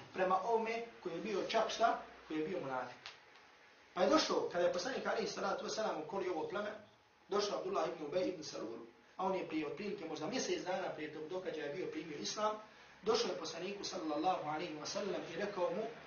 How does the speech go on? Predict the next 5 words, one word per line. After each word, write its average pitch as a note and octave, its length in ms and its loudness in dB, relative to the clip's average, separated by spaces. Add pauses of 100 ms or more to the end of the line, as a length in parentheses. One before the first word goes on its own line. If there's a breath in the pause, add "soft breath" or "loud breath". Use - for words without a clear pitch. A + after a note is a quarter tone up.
(200)
„Ahsin F#3 360 2 (120)
fi D#3+ 60 -10
mawali, C#3 460 -2 (840)
lijepo A3+ 280 0 (100)
postupi G3 540 -4